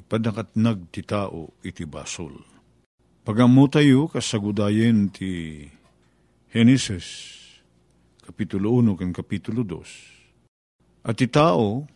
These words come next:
pinarswa ti Diyos sa kalanglangana, kaasping na. Agpayso nga inikan ti Diyos ti tao, iti pannakabalin, nga agpili. Inikan na ti wayawaya ti tao,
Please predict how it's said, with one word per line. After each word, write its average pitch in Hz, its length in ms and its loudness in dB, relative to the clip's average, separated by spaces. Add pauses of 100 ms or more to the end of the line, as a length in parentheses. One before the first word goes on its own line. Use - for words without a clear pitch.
(180)
pinarswa 113 640 0
ti 117 160 0
Diyos 95 400 -2
sa - 80 -8
kalanglangana, 101 880 -4 (240)
kaasping 110 720 -2
na. - 80 -16 (1300)
Agpayso 151 400 2
nga 202 140 2
inikan 135 560 0
ti 117 100 -2
Diyos 104 460 -4
ti 101 100 -6
tao, 101 480 -8
iti 87 220 -10
pannakabalin, 95 1000 -4 (560)
nga 101 140 -4
agpili. 135 520 -2 (640)
Inikan 120 480 2
na 113 160 0
ti 85 480 -8 (640)
wayawaya 107 560 0
ti 113 160 -10
tao, 107 400 -8